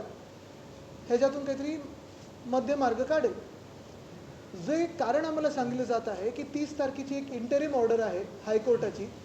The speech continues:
आणि त्या तीस तारखेच्या ऑर्डरनुसार हे सगळं केलं जात आहे. मला वाटतं ह्याच्यात कुठे ना कुठेतरी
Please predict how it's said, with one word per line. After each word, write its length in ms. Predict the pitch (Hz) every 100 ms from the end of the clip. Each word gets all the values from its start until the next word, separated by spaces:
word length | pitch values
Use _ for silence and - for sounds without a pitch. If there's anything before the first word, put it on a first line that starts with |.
| - - - - -
आणि 140 | 262
त्या 120 | 277 311
तीस 200 | 320 311 330
तारखेच्या 400 | 311 320 - 311 320 320 - -
ऑर्डरनुसार 600 | 233 262 311 294 294 220 - - - - - 277
हे 80 |
सगळं 220 | 269 285 285
केलं 260 | 277 269
जात 260 | 262 233 220
आहे. 180 | 196 170 - - - - -
मला 120 | 254 285
वाटतं 220 | 330 349
ह्याच्यात 260 | 277 311 339
कुठे 260 | 294 277
ना 100 | 320
कुठेतरी 480 | 320 285 294 262